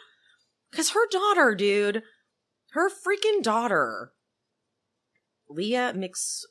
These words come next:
Leah Mob, Leah McSweeney. Uh, no, nothing here on there. So I don't know where these, these promos have been, but they've been reposted, and it's, like, her bent over being, like, you know,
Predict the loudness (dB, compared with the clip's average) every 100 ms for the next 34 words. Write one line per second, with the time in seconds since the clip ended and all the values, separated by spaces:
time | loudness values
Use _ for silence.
0 | -16 -6 -2 0 0 -2 -4 -10 -12 -8
1 | -4 -4 -4 -8 -8 -8 -6 -8 -10 -16
2 | -20 -20 _ _ _ _ _ _ _ _
3 | -2 0 2 0 0 0 0 -4 -6 -8
4 | -4 0 0 0 -4 -8 _ _ _ _
5 | _ -10 -10 -6 -8 -4 -2 -2 -2 -6
6 | -6 -8 -6 -2 2 4 4 4 4 4
7 | 4 0 -6 -6 -4 -6 -8 -12 -8 -6
8 | -6 -2 0 0 -2 -4 -8 0 2 2
9 | -2 -4 -4 -2 -4 -6 -10 -6 -4 -4
10 | -4 -2 -2 -2 -4 -4 0 0 -2 -20
11 | -20 -4 0 0 4 4 4 2 -2 2
12 | 2 4 4 4 2 -2 -12 -20 _ -4
13 | -4 -2 -2 -2 -4 -20 _ -20 -20 -16
14 | -6 -4 -4